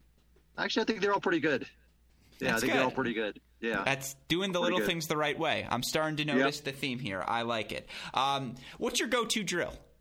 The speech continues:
Speaker 2: in practice? It's Coach Fam Day. We're going in. We're hitting. We're playing the hits. What are we doing?
Speaker 1: Uh, it's a good question. I, I, you know, I, I like hitting and moving.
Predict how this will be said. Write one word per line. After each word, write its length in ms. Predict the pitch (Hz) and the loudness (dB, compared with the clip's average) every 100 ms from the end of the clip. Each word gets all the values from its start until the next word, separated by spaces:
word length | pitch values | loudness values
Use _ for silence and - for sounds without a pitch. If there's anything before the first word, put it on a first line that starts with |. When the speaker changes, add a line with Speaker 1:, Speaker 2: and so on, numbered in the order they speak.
| - | -2
Speaker 2:
in 140 | 165 175 | 0 2
practice? 580 | 190 151 202 - - | 2 2 0 -4 -4
It's 280 | - 127 - | -2 0 -2
Coach 300 | - 180 175 | 0 -2 -2
Fam 300 | - 151 147 | 0 2 2
Day. 340 | 147 143 139 147 | 2 2 2 0
We're 140 | 123 | -2
going 320 | 120 143 139 131 | 0 2 2 2
in. 260 | 127 123 - - 117 | 2 0 -2 -2 -2
We're 140 | 123 | -2
hitting. 420 | 120 165 147 139 | 0 0 0 -4
We're 100 | 135 | -4
playing 280 | - 160 151 | 0 2 2
the 80 | 135 | 2
hits. 480 | 160 123 - - - - - | 2 2 0 -4 -6 -10 -2
What 140 | 139 | 0
are 40 | |
we 80 | 131 | 0
doing? 280 | 110 95 62 - - _ - _ - - - - - - | 0 0 -4 -8 -18 _ -20 _ -20 -14 -12 -12 -12 -6
Speaker 1:
Uh, 580 | 135 151 160 175 180 180 | 0 2 4 4 4 4
it's 100 | - | 2
a 60 | |
good 140 | 214 - | -2 2
question. 340 | 202 185 165 | 2 4 2
I, 80 | 156 - | 0 -2
I, 120 | 160 - - - - | -6 -8 -20 -16 -6
you 120 | 117 | -2
know, 60 | |
I, 120 | 117 131 - _ - | 0 -2 -6 _ -2
I 80 | 131 | 2
like 260 | 147 151 120 _ - | 4 2 -2 _ -4
hitting 180 | 147 143 | 0 2
and 80 | 135 | 2
moving. 420 | 143 135 151 143 | 2 2 0 -4